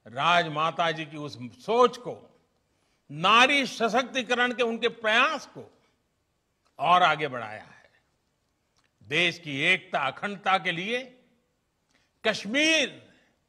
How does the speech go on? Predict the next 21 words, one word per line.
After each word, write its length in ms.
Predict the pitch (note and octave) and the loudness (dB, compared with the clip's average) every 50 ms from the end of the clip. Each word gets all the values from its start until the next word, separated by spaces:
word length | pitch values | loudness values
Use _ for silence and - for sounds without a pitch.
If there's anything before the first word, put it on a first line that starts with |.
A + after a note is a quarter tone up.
| _ _ _ _ _ _ _ _ _ B2+ | _ _ _ _ _ _ _ _ _ -20
भारत 440 | A#2+ - F#3 A3 B3 C4+ C4+ C4 - | -6 2 6 8 8 8 6 4 2
की 60 | B3+ A#3 | -2 4
एकता 460 | G#3+ A3+ C4 B3+ - - C#4+ D4 C#4 | 6 8 6 6 4 2 -2 -2 0
का 120 | A#3+ A#3 | 0 -2
सपना 640 | - - A3+ - - D#4 D#4+ E4 B3+ E3 - - - - _ _ _ _ _ _ _ _ _ _ _ _ _ _ - | -2 -2 -4 -4 -2 -2 -2 -2 -2 -2 -6 -12 -20 -20 _ _ _ _ _ _ _ _ _ _ _ _ _ _ -10
के 80 | C3 | -8
लिए 140 | C3+ C#3+ E3 | -6 -6 -6
उन्होंने 420 | F3 E3 E3 F3 F#3+ F#3 F3+ F3 | -6 -6 -4 -4 -4 -4 -4 -6
जो 140 | D#3 D#3 D#3+ | -6 -8 -10
संघर्ष 500 | - - - F#3+ G#3+ A#3 B3+ C#4 A#3+ - | -10 -10 -8 -8 -2 0 2 0 0 -2
किया, 420 | - A#3 A3 G3+ F3 C#3+ A2 G2 - - - _ _ _ _ _ _ _ _ _ _ | -4 -2 0 0 0 0 -2 -4 -10 -20 -20 _ _ _ _ _ _ _ _ _ _
जो 100 | B2 C3+ | -14 -14
प्रयास 600 | B2+ - - C3+ C#3 E3 F#3+ A3 A3 G3+ - - - | -14 -12 -10 -6 -4 -4 -2 -4 -6 -8 -12 -14 -18
किया, 180 | C#3 B2 G#2+ F#2 - _ _ _ _ _ _ _ _ _ _ _ _ - | -18 -18 -18 -20 -20 _ _ _ _ _ _ _ _ _ _ _ _ -20
उसका 260 | C3 C3 - - D3 | -20 -12 -8 -6 -6
परिणाम 540 | C#3+ - E3 E3 D#3+ F3 G#3 A#3 B3 A#3+ B3 | -4 -4 -2 -2 0 2 2 2 2 2 2
आज 180 | A#3 A#3 A#3+ A#3 | 2 2 2 0
हम 120 | A3+ A#3 | 0 -2
देख 340 | F3+ G3 B3 C#4 C#4+ C#4 D4+ | 2 2 2 2 2 0 -6
रहे 140 | C#4+ A3+ D#3 | -8 -8 -8
हैं। 480 | C#3+ B2+ A2 _ _ _ _ _ _ | -10 -14 -18 _ _ _ _ _ _